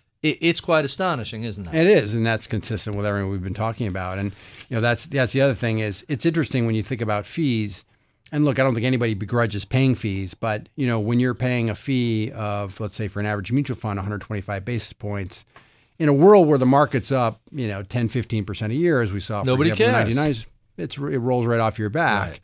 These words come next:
Speaker 2: But now when you have effectively zero real interest rates in the States, you have, you know, s-, uh,
Speaker 1: Negative overseas.
Speaker 2: never negative overseas, and it's hard to see, uh, you know, e-,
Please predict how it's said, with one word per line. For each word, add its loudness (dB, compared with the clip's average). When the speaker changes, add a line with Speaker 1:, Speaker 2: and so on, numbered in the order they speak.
Speaker 2:
But -2
now 4
when 2
you 2
have 2
effectively -2
zero 2
real -2
interest -2
rates 0
in -6
the -4
States, -4
you -4
have, -6
you -6
know, -8
s-, -12
uh, -8
Speaker 1:
Negative 0
overseas. 0
Speaker 2:
never 4
negative 0
overseas, 0
and -2
it's -10
hard -2
to -4
see, -2
uh, -6
you -6
know, -6
e-, -10